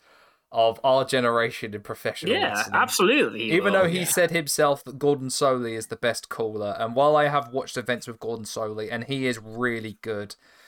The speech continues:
Speaker 1: Jim, you're selling yourself short. You are one of the, if not the best <laughs> commentator wrestling has had. I w-, only
Speaker 2: Mm-hmm.
Speaker 1: wish, the one thing I could only have wished that would have happened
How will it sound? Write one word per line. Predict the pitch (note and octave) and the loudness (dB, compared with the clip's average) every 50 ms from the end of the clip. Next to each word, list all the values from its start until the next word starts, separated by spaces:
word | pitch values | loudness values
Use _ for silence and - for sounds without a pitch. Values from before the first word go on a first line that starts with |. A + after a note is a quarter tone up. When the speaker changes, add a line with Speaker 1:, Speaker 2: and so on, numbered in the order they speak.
| - - _ _ _ _ _ _ _ | -20 -20 _ _ _ _ _ _ _
Speaker 1:
Jim, | - C3+ C#3 C#3+ C#3 C3 | 0 2 2 2 2 0
you're | A#2 A#2 | -2 -4
selling | - - C#3 C#3 C3 B2+ A#2+ | -2 0 0 0 0 0 -2
yourself | A#2 A2+ - - A2+ A2 G#2 - | -4 -4 -2 -2 0 -2 -2 -4
short. | - - - A2 G#2 G#2 G#2 G#2 - B2 | -8 -6 -4 -4 -4 -2 -4 -4 -6 -4
You | A#2 B2 A#2+ A2+ | -4 -2 0 2
are | A2+ A2+ A2+ A2 G#2 | 2 2 0 0 -4
one | G2+ A2+ A2+ A2 G#2+ | -4 -2 -2 -2 -2
of | - - | -4 -6
the, | - - - B2 | -10 -8 -6 -6
if | G#2+ - - | -6 -6 -6
not | A2+ G2+ G#2 - - - B2 | -6 -6 -8 -8 -12 -8 -4
the | A#2+ A#2 A2+ G#2 | -4 -4 -4 -4
best | - - G#2+ G2+ - - - - | -6 -6 -6 -4 -4 -4 -4 -2
<laughs> | |
commentator | - - A2 F#2+ G#2+ G#2+ - - - F#2+ G2+ - - G#2+ G2+ G2+ - _ - - - - - _ - | -2 -4 -4 -4 -6 -8 -10 -8 -8 -10 -10 -8 -8 -8 -8 -8 -10 _ -20 -20 -20 -20 -20 _ -4
wrestling | B2 G#2+ - - - A2 G#2 G2+ | -2 -2 -2 -2 -4 -6 -6 -6
has | G2+ - - | -6 -6 -6
had. | - G#2+ G2 G2+ G2+ G2 - - _ _ _ _ _ _ _ _ _ _ _ _ _ _ _ _ _ _ _ _ _ _ _ _ _ _ _ _ - | -4 -4 -2 -4 -4 -6 -8 -14 _ _ _ _ _ _ _ _ _ _ _ _ _ _ _ _ _ _ _ _ _ _ _ _ _ _ _ _ 0
I | C3 D3+ D#3+ | 2 2 2
w-, | D3 C#3+ D#3 A3 A#3+ | 2 2 2 4 4
only | A#3+ B3+ C4 C4+ B3 | 4 4 2 2 0
Speaker 2:
Mm-hmm. | G3 F3+ | 0 2
Speaker 1:
wish, | G3+ F3 C3+ B2+ - - | 2 2 2 0 -2 -6
the | - C#3+ | -6 -2
one | B2+ D#3+ F#3 G3 F#3+ | 2 2 2 2 0
thing | - G3 F3+ | 0 0 0
I | E3+ E3 | 0 0
could | D#3 - D3 - | 0 -2 -2 0
only | D3+ D3+ D3+ D3+ D3+ | 0 0 0 0 -2
have | D3 C3 B2 | -2 -4 -2
wished | B2+ C#3+ C#3 C3 - - | -2 -2 -2 -2 -4 -4
that | C3 B2+ A2 A#2 | -2 -2 -2 -2
would | B2 A#2+ | -4 -6
have | B2 - | -6 -6
happened | - - B2+ A2+ - - - G#2 G2+ G#2 G#2 G2 - | -4 -4 -4 -4 -4 -8 -10 -10 -8 -8 -10 -12 -14